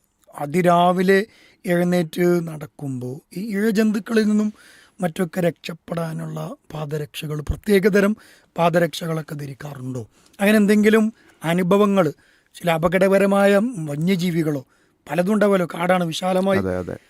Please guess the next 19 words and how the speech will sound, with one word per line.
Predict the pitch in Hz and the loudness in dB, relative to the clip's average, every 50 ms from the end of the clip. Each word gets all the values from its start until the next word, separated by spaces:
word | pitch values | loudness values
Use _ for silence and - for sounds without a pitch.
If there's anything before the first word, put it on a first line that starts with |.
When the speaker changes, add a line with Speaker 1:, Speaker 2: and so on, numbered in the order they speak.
| _ - - 151 | _ -10 -4 -4
Speaker 1:
ഏക്കറുകളോളം, | 165 - - 190 196 196 196 202 202 208 208 214 214 202 240 - _ _ _ | -2 0 2 2 4 4 6 6 6 6 4 4 2 -2 -4 -10 _ _ _
ഉം, | 294 285 262 214 208 196 190 196 208 247 285 330 330 381 _ _ _ _ 277 220 185 185 185 196 247 294 277 | -8 -6 -4 -2 -2 0 0 0 -2 -2 -4 -6 -12 -20 _ _ _ _ -4 -2 0 0 0 -2 -2 -4 0
നീങ്ങി | 185 190 190 190 185 214 | 0 2 2 2 0 -2
കിടക്കുന്ന | 190 202 190 175 - 196 190 196 | -2 -2 -2 -2 0 0 2 4
അല്ലെങ്കിൽ | 190 185 190 190 190 180 | 4 4 2 2 0 -2
വിശാലമായി | 175 165 - 208 196 202 202 196 202 208 233 | -4 -4 0 0 2 2 2 2 2 2 0
Speaker 2:
ഉം, | 262 | -2
ഉം. | - - - - _ _ | -6 -14 -20 -20 _ _
Speaker 1:
കിടക്കുന്ന | - 185 185 - - 196 190 190 | -2 -2 -2 -2 0 0 0 0
കാട് | 180 - 170 165 165 165 175 | 0 -2 -2 0 0 0 0
പ്രദേശമാണ്. | 170 170 160 165 160 143 - - 160 160 175 | -2 -2 -2 -2 -4 -4 -6 -12 -14 -14 -14
അങ്ങനെ | - - 202 208 | -12 -8 -4 -2
എന്തെങ്കിലും | 196 190 196 196 208 196 208 214 - - - - - - - - _ - | 0 0 2 2 2 2 2 0 -2 -6 -14 -20 -20 -20 -20 -20 _ -2
ഒരു | 190 180 | 2 2
അനുഭവം | 175 175 175 185 170 175 202 214 226 226 226 | 4 4 4 2 2 4 4 6 6 4 2
പങ്കുവെക്കാനുണ്ടോ? | - 202 190 180 185 190 180 156 - _ _ _ _ - 185 185 180 175 175 170 165 175 170 | 0 -2 -2 0 0 -2 -2 -2 -6 _ _ _ _ 0 2 2 4 2 2 2 2 4 4
അതോടൊപ്പം | 165 165 165 175 175 170 - - 214 247 311 320 - - _ _ _ _ _ _ - | 4 4 4 4 4 2 2 2 2 2 2 0 -6 -16 _ _ _ _ _ _ -6
താങ്കൾക്ക് | 180 180 175 170 180 175 165 - 190 185 180 180 175 170 170 180 247 214 | -2 0 2 2 2 0 0 -2 0 2 4 4 4 4 2 0 0 -2
എന്താണ് | 170 170 165 160 165 160 165 | -2 0 0 0 0 0 0